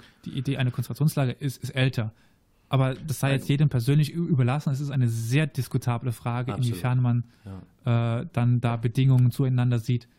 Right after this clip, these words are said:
Speaker 1: Es fällt halt nur auf, dass es eine doppelte Ent-, Entwicklung
Speaker 2: Die,
Speaker 1: gibt,
Speaker 2: also,
Speaker 1: aber
Speaker 2: ja, ich glaube, ja,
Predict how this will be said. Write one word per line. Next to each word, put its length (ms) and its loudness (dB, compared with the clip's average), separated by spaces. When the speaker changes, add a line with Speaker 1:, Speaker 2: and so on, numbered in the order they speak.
Speaker 1:
Es 120 -8
fällt 220 0
halt 140 -2
nur 160 2
auf, 320 -4
dass 220 -2
es 140 -4
eine 400 0
doppelte 300 0
Ent-, 340 -8
Entwicklung 380 0
Speaker 2:
Die, 60 0
Speaker 1:
gibt, 180 2
Speaker 2:
also, 80 -4
Speaker 1:
aber 320 -2
Speaker 2:
ja, 360 -4
ich 100 -14
glaube, 400 -8
ja, 260 -14